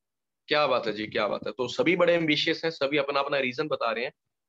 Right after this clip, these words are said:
ऑल मत लिखना कोई कि सब कुछ चाहिए, चाहिए सब कुछ, लेकिन वो बताओ जो सबसे जरूरी चाहिए आप,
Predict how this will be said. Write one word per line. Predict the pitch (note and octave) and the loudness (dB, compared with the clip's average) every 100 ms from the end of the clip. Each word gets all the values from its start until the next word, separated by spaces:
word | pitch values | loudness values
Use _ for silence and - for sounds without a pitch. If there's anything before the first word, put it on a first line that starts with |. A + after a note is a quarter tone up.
| - | 0
ऑल | F#3 B3 | 2 4
मत | A3+ D3+ | 2 0
लिखना | B2+ C#3+ F#3 | -2 0 -2
कोई | F#3+ E3 | 0 -2
कि | C3+ | -2
सब | - C#3 | -4 -4
कुछ | - F3+ | -6 -4
चाहिए, | D3+ B2 - _ _ _ | -2 -2 -6 _ _ _
चाहिए | C3 C#3 G3+ | -4 0 0
सब | G#3 E3+ | 0 -2
कुछ, | G#3 G#3 - _ - | -2 -4 -8 _ -8
लेकिन | D3 G3+ | -4 -2
वो | C#3+ E3+ | 0 0
बताओ | G#3 F#3 C#3+ D3+ | 2 2 2 0
जो | E3+ | 0
सबसे | F#3 - C#3+ - F#3 | -2 -4 -6 -4 -2
जरूरी | C#3 C3+ C#3 D#3+ | -2 -2 -2 -4
चाहिए | C3 A2 | -4 -4
आप, | G#2 | -4